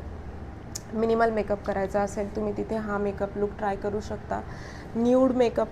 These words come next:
म्हणू, म्हणू शकता तुम्ही याला. लुक पूर्ण बघण्यासाठी हा व्हिडिओ शेवटपर्यंत बघा. स्टार्ट करू आपल्या टोनरने. So,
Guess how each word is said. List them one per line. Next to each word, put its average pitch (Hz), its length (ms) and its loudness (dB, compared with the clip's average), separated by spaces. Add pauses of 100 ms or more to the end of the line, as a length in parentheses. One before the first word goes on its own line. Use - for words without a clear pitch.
(120)
म्हणू, 220 260 -2 (180)
म्हणू 226 280 2
शकता 214 320 0
तुम्ही 208 260 0
याला. 196 260 2 (140)
लुक 220 160 -2 (140)
पूर्ण 226 260 -2
बघण्यासाठी 208 680 -2
हा 214 200 -2
व्हिडिओ 208 340 0
शेवटपर्यंत 208 680 0
बघा. 208 300 0 (680)
स्टार्ट 220 300 4
करू 220 180 2
आपल्या 214 320 6
टोनरने. 208 600 2
So, 220 560 2